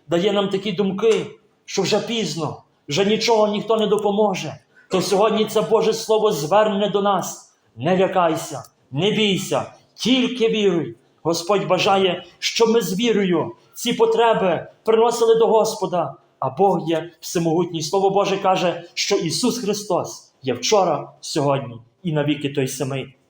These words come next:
Я хотів би, брати і сестри, щоб ми зробили такий висновок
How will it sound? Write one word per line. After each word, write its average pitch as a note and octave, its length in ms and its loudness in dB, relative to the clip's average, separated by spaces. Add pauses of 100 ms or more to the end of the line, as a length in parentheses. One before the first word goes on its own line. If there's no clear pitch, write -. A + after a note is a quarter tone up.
(320)
Я E3 120 0
хотів F#3+ 300 0
би, F#3 80 2
брати E3+ 280 0
і E3 40 0
сестри, E3+ 520 -4 (260)
щоб E3 200 -4
ми E3+ 260 0 (200)
зробили E3 380 0
такий E3 360 -2
висновок F3 600 -2